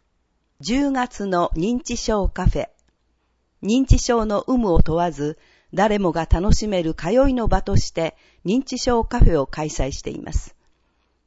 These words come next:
認知症の有無に限らず、どなたでも参加できます。四箇所あります。一箇所目、笑う角、福来たる。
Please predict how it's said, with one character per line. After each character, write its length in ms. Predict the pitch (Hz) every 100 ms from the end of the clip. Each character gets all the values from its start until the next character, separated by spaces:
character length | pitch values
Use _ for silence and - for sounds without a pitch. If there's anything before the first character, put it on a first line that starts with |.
| -
認 180 | 220 233
知 120 | 214
症 260 | - 208
の 200 | 202 190 -
有 100 | 247
無 140 | 214
に 140 | 170
限 260 | 160 175 196
ら 140 | 190
ず、 260 | 160 156 151 - _
ど 140 | 165 247
な 140 | 254
た 140 | 226 208
で 120 | 202
も 180 | 185 180
参 220 | 151 147
加 120 | 131
で 120 | 131
き 120 | -
ま 140 | 120 143
す。 220 | - - - _ _ _ _ _ _ _ _ _ -
四 200 | 208 -
箇 200 | 285 -
所 220 | 160 -
あ 60 |
り 100 | 143
ま 120 | 127 147
す。 220 | - - _ _ _ _ _ -
一 160 | 185
箇 220 | - 208
所 160 | - 180
目、 260 | 160 151 _ _ _ _ _ _
笑 340 | 165 190 240 247
う 100 | 233
角、 420 | - 202 139 - - - _ -
福 320 | - - 262
来 120 | -
た 160 | - 131
る。 180 | 110